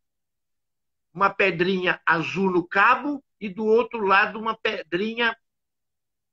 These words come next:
rosa. A pedra rosa, eu recebi ela e mandei lapidar ela no, no, no, no, na primeira vez que eu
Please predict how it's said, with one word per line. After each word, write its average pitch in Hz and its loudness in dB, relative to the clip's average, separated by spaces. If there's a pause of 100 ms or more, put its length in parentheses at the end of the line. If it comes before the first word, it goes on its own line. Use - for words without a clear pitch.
(340)
rosa. 196 2 (960)
A 196 4
pedra 220 2
rosa, 196 0 (760)
eu 240 -4
recebi 240 2
ela 226 6
e 196 -2
mandei 196 4
lapidar 180 2
ela 180 2 (680)
no, 277 4 (300)
no, - -6
no, 233 0
no, 226 -6
na 254 4
primeira 277 2
vez 269 0
que - -4
eu 226 -2